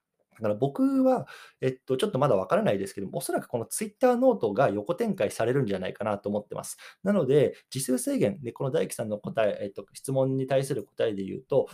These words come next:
おそらく二千五百字前後っていうのが、まあ、投稿できるようなものになってくるんじゃないかなって僕は予想してます。で、おそらく多分Twitterのタイムライン上でそれを見るっていうよりも、まあ、そのなんかTwitterノート、まあ、今回でいうこの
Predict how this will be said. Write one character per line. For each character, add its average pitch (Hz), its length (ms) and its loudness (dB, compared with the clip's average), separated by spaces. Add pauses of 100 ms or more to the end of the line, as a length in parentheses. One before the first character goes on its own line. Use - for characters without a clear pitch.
(120)
お 185 60 -8
そ 311 100 -4
ら 269 80 0
く 123 100 0
二 110 120 -6
千 196 280 2
五 107 140 -2
百 151 260 0
字 151 180 0
前 135 200 2
後 92 200 -4 (140)
っ - 40 -20
て 190 80 2
い 196 40 8
う 190 40 6
の 143 80 0
が、 151 300 4 (180)
ま 135 100 2
あ、 - 240 -4
投 139 200 2
稿 139 200 2
で 131 120 2
き 151 100 -2
る 143 60 0
よ 104 120 2
う - 40 -2
な 117 80 0
も 110 160 -4
の 135 80 -2
に 101 80 -6
な 113 100 -2
っ - 120 -10
て 147 100 -6
く 147 120 -8
る 147 120 2
ん 131 40 0
じ 123 80 0
ゃ 117 60 2
な 147 100 -2
い 156 80 -4
か 160 140 -10
な 190 200 -2
っ 202 100 -2
て 135 80 -2
僕 131 180 -2
は 190 100 8
予 151 120 4
想 143 200 -2
し 139 60 -10
て 135 100 -6
ま 135 120 0
す。 - 140 -10 (280)
で、 - 160 -4
お - 80 -4
そ - 160 -8
ら - 100 4
く 131 280 2
多 127 80 4
分 - 120 -4
Twitter 269 500 -2
の 254 80 2
タ 247 180 -6
イ - 60 2
ム 254 120 2
ラ 240 80 4
イ 240 100 2
ン 226 60 0
上 208 220 2
で 196 80 4
そ 202 160 0
れ 196 80 8
を 190 80 4
見 185 120 4
る 156 80 4
っ - 40 4
て - 180 -10
い 107 40 -2
う - 20 0
よ 101 40 0
り 95 120 -10
も、 117 220 2 (180)
ま 160 80 2
あ、 - 20 -2
そ 131 120 -2
の 117 100 0
な 131 80 2
ん 131 40 0
か - 100 -8
Twitter 202 520 0
ノ 175 140 6
ー 123 80 4
ト、 - 120 -6
ま 107 100 -2
あ、 - 20 -14
今 139 160 -2
回 98 180 -4
で 104 60 -4
い 110 60 -2
う 104 60 -6
こ - 140 -8
の 95 140 -4